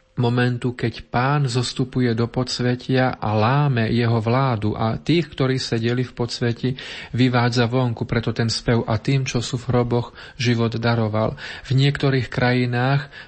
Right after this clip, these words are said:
dokonca na Slovensku sa to nerobí, ale v Rumunsku myslím, že to robia, a ešte inde,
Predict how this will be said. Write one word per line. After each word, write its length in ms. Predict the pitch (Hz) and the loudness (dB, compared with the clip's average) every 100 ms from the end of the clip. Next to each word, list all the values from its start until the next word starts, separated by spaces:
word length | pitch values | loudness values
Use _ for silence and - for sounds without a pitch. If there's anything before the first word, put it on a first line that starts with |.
| - | -6
dokonca 560 | 123 120 123 127 - 131 | -4 0 0 0 0 0
na 80 | |
Slovensku 560 | 123 - 120 123 - 131 | 0 0 2 0 0 -2
sa 160 | - 127 | 0 0
to 160 | 120 | 2
nerobí, 480 | 117 113 117 117 131 | 4 4 2 2 2
ale 320 | 120 117 - - | 2 0 -2 -6
v 120 | - 117 | -2 2
Rumunsku 880 | 127 123 123 123 - - 147 147 - - - | 2 2 0 -2 -2 2 2 0 -6 -20 -6
myslím, 480 | 131 131 - 143 139 | -4 -2 -2 0 0
že 80 | |
to 160 | 131 131 | 0 0
robia, 480 | 127 123 131 135 143 - - _ _ _ _ - | -2 0 2 2 2 -4 -20 _ _ _ _ -16
a 240 | - 139 | 0 2
ešte 240 | 131 - 139 | 2 2 2
inde, 480 | 123 127 123 135 | 2 2 0 0